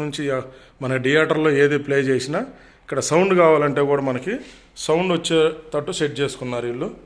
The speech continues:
మీకు ఇక్కడ స్విచ్చెస్ కూడా, బటన్స్ కూడా చూడవచ్చు, అంతా లేటెస్ట్ మోడల్లో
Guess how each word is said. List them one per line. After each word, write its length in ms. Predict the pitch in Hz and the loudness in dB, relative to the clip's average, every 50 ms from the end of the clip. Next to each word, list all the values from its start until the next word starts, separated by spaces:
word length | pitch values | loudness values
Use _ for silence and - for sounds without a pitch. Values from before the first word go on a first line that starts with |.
| - - _ _ _ _ - | -20 -20 _ _ _ _ -12
మీకు 140 | 131 123 123 135 | -10 -8 -8 -6
ఇక్కడ 160 | 135 147 131 131 127 - - | -4 -2 -2 -2 -2 -4 -8
స్విచ్చెస్ 400 | - - 160 156 - - 208 165 - 202 | -6 -6 -6 -6 -6 -6 -8 -4 0 0
కూడా, 120 | 208 185 - | 2 4 4
బటన్స్ 260 | 160 - 160 165 160 160 170 | 4 4 4 0 -2 0 -2
కూడా 100 | 165 135 139 | -2 0 0
చూడవచ్చు, 400 | 143 139 139 127 127 - 156 180 254 - - - - - _ _ _ _ _ _ _ _ _ _ _ - - | 0 2 0 -2 -4 -4 -6 -6 -6 -8 -10 -20 -20 -20 _ _ _ _ _ _ _ _ _ _ _ -20 -18
అంతా 240 | 143 139 - 185 180 151 135 | -16 -8 -2 0 2 2 4
లేటెస్ట్ 380 | 147 151 151 170 160 - - 165 160 | 4 4 4 2 0 0 -2 -4 -2
మోడల్లో 320 | 147 139 135 139 135 151 | 0 0 0 0 0 -2